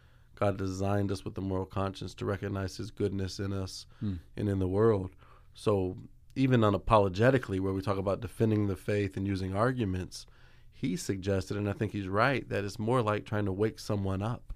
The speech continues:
Speaker 2: Yeah.
Speaker 1: to what God's already done. That God is, like when you buy a computer and it's front-loaded with all that software and all that
Speaker 2: <laughs>
Speaker 1: other stuff, God has front-loaded people with, with something of him.
Speaker 2: Yeah.
Speaker 1: And we're more trying to wake that up than convince them into some brand new,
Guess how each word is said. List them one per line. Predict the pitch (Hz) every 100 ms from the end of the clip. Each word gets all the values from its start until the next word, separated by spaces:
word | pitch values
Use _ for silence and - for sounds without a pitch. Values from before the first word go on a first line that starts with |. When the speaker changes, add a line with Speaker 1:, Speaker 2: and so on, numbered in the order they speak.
| -
Speaker 2:
Yeah. | 113 90 - -
Speaker 1:
to |
what | 107 107
God's | 104 101 95
already | 98 95 95
done. | 107 127 95
That | 95
God | 107 117 127
is, | 110 98 - - - - - -
like | 101
when | 110
you | 101
buy | 104 113
a |
computer | 98 92 - 120 104
and | 95
it's | 90
front-loaded | - 117 104 101 98 95
with | 101
all | 101 104
that | 95 -
software | 107 107 - 110 107 101
and | 104
all | 104
that | 107
Speaker 2:
<laughs> |
Speaker 1:
other | 117 113
stuff, | - 98 95 - - - -
God | 120
has | 127 -
front-loaded | - 123 104 107 110 113 101 92 - - - - -
people | 156 - 95 90 - - - - - -
with, | - 110 107 - - -
with | 104
something | - - 131 117 104
of | 98
him. | - 127 120 90 95 - -
Speaker 2:
Yeah. | 104 87
Speaker 1:
And | 101
we're | 117 117 101
more | 101 107 123
trying | 120 113 107 95
to | 95
wake | 101 113 -
that | 113 101
up | 98 123 - - - - -
than | 110 101
convince | 104 101 104 -
them | 101 98
into | 95 95
some | 104 95
brand | 95 98 95 95
new, | 95 92